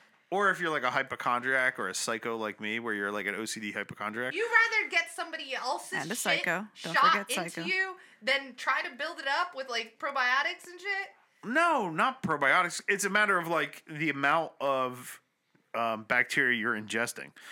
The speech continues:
Speaker 1: So, like, if I'm constantly washing my hands and stuff like that,
Speaker 2: Right.
Speaker 1: I'm
Speaker 2: I
Speaker 1: not
Speaker 2: constantly wash my hands as
Speaker 1: ingesting
Speaker 2: well.
Speaker 1: the bacteria.
Speaker 2: Yeah, but there's other bacteria that's naturally occurring in your body.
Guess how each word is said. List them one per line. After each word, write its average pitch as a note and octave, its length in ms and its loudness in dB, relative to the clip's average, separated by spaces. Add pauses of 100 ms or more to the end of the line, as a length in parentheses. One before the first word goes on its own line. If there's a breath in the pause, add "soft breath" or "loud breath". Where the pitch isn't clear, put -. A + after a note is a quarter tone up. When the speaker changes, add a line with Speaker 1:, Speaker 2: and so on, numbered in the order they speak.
(180 loud breath)
Speaker 1:
So, F3+ 180 2
like, E3+ 180 0
if D#3 140 2
I'm F3+ 200 4
constantly D#3 440 0
washing B2 300 -2
my G#2 80 -2
hands A#2 300 -2
and C3+ 100 -6
stuff D3+ 220 -2
like C#3+ 100 -2
that, D3+ 220 -4
Speaker 2:
Right. D#4+ 240 4 (760)
Speaker 1:
I'm D#3+ 180 0
Speaker 2:
I - 20 -4
Speaker 1:
not F3 180 6
Speaker 2:
constantly G#3 300 -6
wash F#3 120 -12
my - 60 -2
hands C#3+ 120 -4
as - 60 -6 (300)
Speaker 1:
ingesting C#3 140 0
Speaker 2:
well. B2 80 -6
Speaker 1:
the B2+ 60 -6
bacteria. A2+ 640 -2 (2500)
Speaker 2:
Yeah, A#3+ 180 -4
but - 100 -8
there's G#3 180 -8
other A3 160 -10
bacteria F#3+ 500 -10
that's F3+ 220 -18
naturally F#3+ 460 -8
occurring F3+ 320 -14
in E3+ 60 -20
your E3+ 100 -18
body. G3+ 520 -8